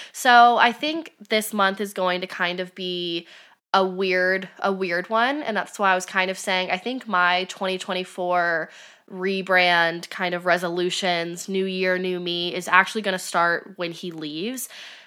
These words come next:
And f-, so, like, I think February is gonna be when I start my new year.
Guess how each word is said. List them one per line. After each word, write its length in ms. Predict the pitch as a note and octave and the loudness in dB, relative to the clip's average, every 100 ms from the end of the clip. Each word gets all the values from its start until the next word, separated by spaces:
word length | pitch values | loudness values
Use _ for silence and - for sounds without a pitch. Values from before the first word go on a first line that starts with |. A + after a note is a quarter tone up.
| _ _ _ - | _ _ _ -2
And 140 | F#3+ | -2
f-, 240 | F3 - - | -2 -14 -8
so, 200 | - F#3+ | 0 2
like, 140 | F3 | 4
I 60 | F3+ | 2
think 200 | A#3 G#3+ | -2 -6
February 680 | - F#3+ F#3+ F3+ E3 E3 | 0 0 2 0 2 0
is 120 | E3 - | -4 -8
gonna 200 | F3+ E3+ | -8 -6
be 160 | E3+ | -8
when 200 | E3 E3 | -6 -6
I 100 | C#3+ | -8
start 720 | D3+ - E3 D3+ - - - - _ _ F#3 | -10 -4 -2 -2 -4 -12 -14 -16 _ _ -8
my 420 | E3 D#3 E3+ F#3 | -6 -6 -8 -12
new 200 | E3+ D#3+ | -12 -12
year. 380 | - G#2+ A2+ | -10 -8 -8